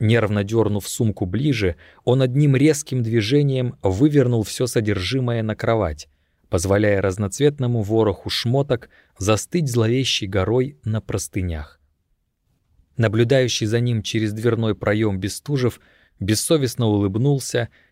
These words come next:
и вернулся к зубодробительно монотонному складыванию. Майка к майке,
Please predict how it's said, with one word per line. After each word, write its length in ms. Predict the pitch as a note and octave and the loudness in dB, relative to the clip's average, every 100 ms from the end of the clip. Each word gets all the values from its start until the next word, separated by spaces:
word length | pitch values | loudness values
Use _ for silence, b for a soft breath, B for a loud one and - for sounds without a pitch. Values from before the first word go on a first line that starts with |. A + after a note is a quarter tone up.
| b - | b 0
и 100 | A#2+ | 4
вернулся 600 | A2 A2 E3 D#3 - B2+ | 4 2 0 -2 -4 -4
к 80 | G#2+ | -2
зубодробительно 1080 | C3 A2+ G#2 G2+ A2 D3+ D3 C3 C3 B2+ - | -2 0 0 -2 -2 -4 -2 0 0 -4 -2
монотонному 1040 | G#2 G#2 F#2 F2 A#2+ B2 A#2+ A2+ A2 G#2+ - | 0 2 0 -2 0 0 0 0 -2 -4 -8
складыванию. 920 | - - F#2+ E2 D#2 D2+ D2 C#2+ C#2+ _ _ _ _ _ _ _ _ _ _ | -10 -4 -2 -2 -4 -8 -10 -14 -18 _ _ _ _ _ _ _ _ _ _
Майка 560 | G2+ A2+ D3+ D3 D3 E2+ | -2 2 2 0 -2 -6
к 100 | - | -4
майке, 560 | G#2+ B2+ B2+ - A#2+ | -2 0 -2 -2 -4